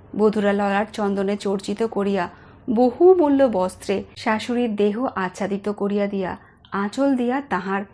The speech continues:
শেষ পদধূলি মুছাইয়া লইল। পুষ্পে, পত্রে, গন্ধে, মাল্যে,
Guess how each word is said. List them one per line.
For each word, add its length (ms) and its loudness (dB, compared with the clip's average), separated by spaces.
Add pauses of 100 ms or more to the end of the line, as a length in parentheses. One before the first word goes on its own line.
(220)
শেষ 540 -2
পদধূলি 580 -2
মুছাইয়া 560 -4
লইল। 280 -10 (960)
পুষ্পে, 600 -4
পত্রে, 560 -6
গন্ধে, 480 -6
মাল্যে, 480 -4